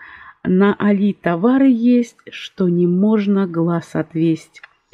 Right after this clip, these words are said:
Именно с этого я бы хотела начать сегодняшний обзор –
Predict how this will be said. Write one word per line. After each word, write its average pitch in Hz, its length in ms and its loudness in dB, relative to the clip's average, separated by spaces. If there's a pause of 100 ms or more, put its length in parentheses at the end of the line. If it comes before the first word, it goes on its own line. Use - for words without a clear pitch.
(540)
Именно 262 320 4
с - 160 -12
этого 247 320 0
я 185 220 -2
бы 190 80 -4
хотела 185 420 -6
начать 170 480 -4
сегодняшний 165 680 -4
обзор – 214 480 -2